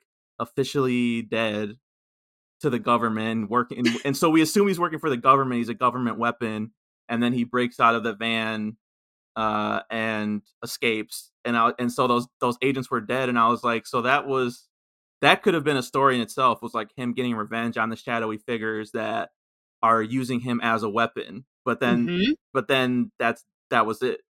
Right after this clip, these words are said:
Speaker 1: They never, they're dead. <laughs> So,
Speaker 2: Yeah.
Speaker 1: so there's
Speaker 2: Yeah.
Speaker 1: not really an antagonist because, you know what I mean? Like, so then
Speaker 2: Yeah, that's
Speaker 1: it's
Speaker 2: what stifles me because I
Speaker 1: it's
Speaker 2: can't
Speaker 1: weird.
Speaker 2: decide, like,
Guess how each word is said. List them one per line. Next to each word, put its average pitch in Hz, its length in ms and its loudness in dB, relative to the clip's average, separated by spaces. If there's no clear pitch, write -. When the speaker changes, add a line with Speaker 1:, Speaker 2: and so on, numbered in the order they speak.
Speaker 1:
They 117 120 -2
never, 110 480 -2
they're 120 160 2
dead. 120 360 2
<laughs> 302 720 6
So, 262 260 8
Speaker 2:
Yeah. 302 400 6
Speaker 1:
so 185 260 10
there's 185 220 6
Speaker 2:
Yeah. 254 40 8
Speaker 1:
not 196 220 10
really 190 640 2
an 143 100 -6
antagonist 131 840 -8
because, 127 540 -8
you 139 100 -6
know 147 60 -4
what 143 100 0
I 139 80 -4
mean? 151 240 -8
Like, 131 220 -6
so 143 140 -6
then 139 500 -4
Speaker 2:
Yeah, 285 460 -2
that's 269 280 0
Speaker 1:
it's - 0 -
Speaker 2:
what 302 180 -4
stifles 277 560 2
me 311 320 2
because 214 280 -2
I 226 80 0
Speaker 1:
it's - 0 -
Speaker 2:
can't - 300 -4
Speaker 1:
weird. - 0 -
Speaker 2:
decide, 240 380 2
like, 185 160 0